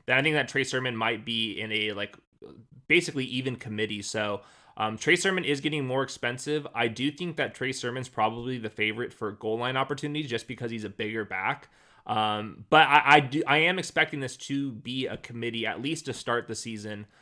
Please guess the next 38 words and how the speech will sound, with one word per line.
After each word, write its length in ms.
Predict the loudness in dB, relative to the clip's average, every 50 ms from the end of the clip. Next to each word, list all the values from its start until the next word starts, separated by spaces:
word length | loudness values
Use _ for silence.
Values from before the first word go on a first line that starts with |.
| _ _ _
So 160 | -6 -2 0
I, 260 | 0 0 0 -4 -8 -8 _
I 140 | -2 -2 0
kinda 220 | 4 4 4 4
like 180 | 4 2 0 0
him 100 | -2 0
better 180 | 0 0 0
for 160 | 0 -2 -2 -4
Dynasty 600 | -2 -2 -2 -2 -2 -2 -4 -6 -10 -8 -8 -8
more 260 | -6 -6 -4 -4 -4
than 320 | -4 -6 -8 -10 -12 -14 -18 -20 _
best 320 | _ -6 -4 -4 -6 -6 _
ball, 240 | -2 0 0 0 0
but 160 | 0 -2 4
obviously 440 | 4 4 4 4 0 -4 -4 -4 -4
if 100 | -4 -4
you're 180 | -6 -6 -6 -10 -20 _
finding 400 | -2 0 0 0 -2 -6 -6 -6
a 40 | -6
running 260 | -4 -4 -4 -2 -2
back 200 | -4 -4 -4 -6
in 140 | -10 -12 -12
the 40 | -12
Shanahan 540 | -8 -6 -6 -6 -6 -6 -8 -8 -8 -8
system, 540 | -10 -10 -10 -10 -8 -8 -8 -8 -8 -10 -12 -14 _ _ _ _ -6 _
there's 160 | -2 -2 -2
some 160 | -2 -4 -4
upside. 440 | -4 -6 -6 -4 -4 -2 -2 -2 -4
And 120 | -6 -6 -8
then 160 | -8 -8 -10 -14 -20 _ _ _ _ _ 4
as 220 | 8 8 8 8 8
for 100 | 2 4
Najee 380 | 8 8 8 8 8 4 4
Harris, 340 | 6 6 6 8 6 4 2
I 140 | 2 2 2
think 200 | 2 0 2 4
that 160 | 2 2 2
he 360 | 0 -4 0 0 0 0 0